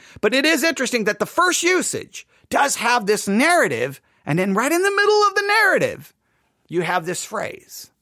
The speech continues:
Now, it's something we can investigate. And if you investigate it, you email me as soon as you discover whatever we discover.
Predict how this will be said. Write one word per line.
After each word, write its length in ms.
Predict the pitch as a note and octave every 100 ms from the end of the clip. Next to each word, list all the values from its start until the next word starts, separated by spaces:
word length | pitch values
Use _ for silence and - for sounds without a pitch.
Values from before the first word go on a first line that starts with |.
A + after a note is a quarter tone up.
| _ _ _ _ _ _ _ _ _ _ _ _
Now, 160 | F3 E3
it's 80 | E3
something 340 | A#3 A3+ C#4
we 120 | C4
can 140 | A3 C4+
investigate. 720 | C4+ C4 C4+ - B2 - - _ _ _ -
And 80 | B2
if 140 | D3+
you 100 | F#3+
investigate 680 | G#3+ G#3+ A3 - D3+ B2 B2
it, 140 | - _ - _
you 180 | - G#3
email 340 | A3 G#3 G#3
me 180 | G3+ G3+
as 100 | D#3+
soon 220 | - A3
as 160 | G#3 F3
you 80 | F#3+
discover 600 | D#3 - - G3 E3 D3
whatever 440 | C#3+ F3 E3+ D#3+
we 160 | D3+ E3
discover. 640 | C#3 - G3 D3+ A2+ B2+